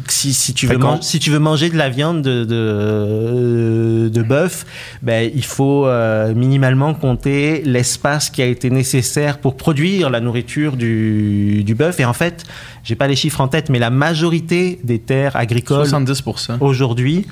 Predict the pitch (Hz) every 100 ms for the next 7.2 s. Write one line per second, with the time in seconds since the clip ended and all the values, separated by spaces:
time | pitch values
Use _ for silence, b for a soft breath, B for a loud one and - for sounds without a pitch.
0 | B B B - 160 165 160 139 131 156
1 | 165 170 185 185 135 - - 131 127 120
2 | 123 123 120 139 147 135 131 160 139 127
3 | 123 123 160 135 - 123 117 110 120 117
4 | 113 110 113 151 156 156 131 143 135 127
5 | 117 135 143 131 123 123 123 127 135 127
6 | 170 175 139 113 - 127 120 135 127 -
7 | 165